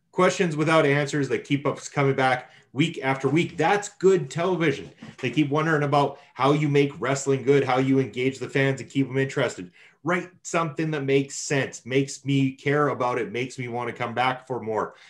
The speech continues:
We don't need goofy storylines, who's sleeping with who, Days of Our Lives, Jerry Springer bullshit from the nineteen nineties.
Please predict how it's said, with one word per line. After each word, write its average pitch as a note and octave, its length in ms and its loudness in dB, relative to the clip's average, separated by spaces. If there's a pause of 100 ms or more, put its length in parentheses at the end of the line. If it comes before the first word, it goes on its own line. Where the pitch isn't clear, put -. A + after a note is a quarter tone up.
(100)
We D3+ 60 0
don't F#3 240 4
need F3 320 0 (220)
goofy D#3+ 340 4
storylines, C#3 720 2
who's C#3+ 280 0
sleeping D3 360 0
with C#3 120 6
who, C#3 200 4
Days C#3 320 6
of C3+ 120 2
Our C3 160 4
Lives, C3 440 2
Jerry C3 280 0
Springer B2+ 380 -4
bullshit C#3+ 500 0
from B2 200 -8
the B2 60 -10
nineteen A#2 420 -8
nineties. A2+ 380 -6